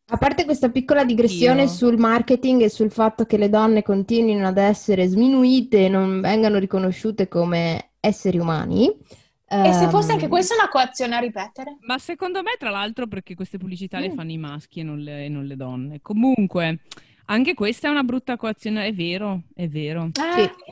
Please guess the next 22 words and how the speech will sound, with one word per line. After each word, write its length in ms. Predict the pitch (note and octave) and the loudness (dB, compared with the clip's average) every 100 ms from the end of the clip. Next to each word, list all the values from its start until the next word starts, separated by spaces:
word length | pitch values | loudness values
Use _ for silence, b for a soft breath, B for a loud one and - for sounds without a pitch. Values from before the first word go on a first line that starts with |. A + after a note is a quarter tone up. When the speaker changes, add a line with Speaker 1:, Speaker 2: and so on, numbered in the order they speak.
| - | -8
Speaker 2:
Comunque, 320 | C#4 E4 E4+ | -4 -2 0
Speaker 3:
eh. 40 | A#3 | -2
Speaker 2:
ecco, 260 | - A#3 - | -4 -12 -6
volevo 300 | A3+ B3+ F4+ | -2 -2 -2
solo 240 | C4 B3+ | -2 -2
dire 160 | G#3+ B3 | -4 -8
una 160 | A3+ | -10
cosa, 220 | G#3 G#3 G#3 | -10 -12 -12
se 160 | A#3 | -12
voi 160 | G#3+ C4 | -6 -4
non 100 | F#4+ | -2
avete 240 | A#3 A#3 | -4 -4
fi-, 220 | G#3 G#3 - | -4 -6 -6
vis-, 460 | E3+ G#3 A3 - _ _ _ _ _ _ _ _ _ _ - | -4 -2 -2 -6 _ _ _ _ _ _ _ _ _ _ -10
<clears throat> 760 | C4 A#3+ B3+ F3+ - - _ | -6 0 2 2 -4 -20 _
se 160 | - A#3 | -2 2
voi 180 | A3+ D#4+ | 4 4
non 100 | G4+ | 4
avete 340 | C#4+ B3 A3+ | 2 2 0
visto 340 | G3+ A3+ - C4 | 0 -2 0 -2
questo 300 | G#3+ F#3+ G3 | 0 -2 -4
film, 440 | - F#3+ E3+ E3+ | -4 -4 -2 -2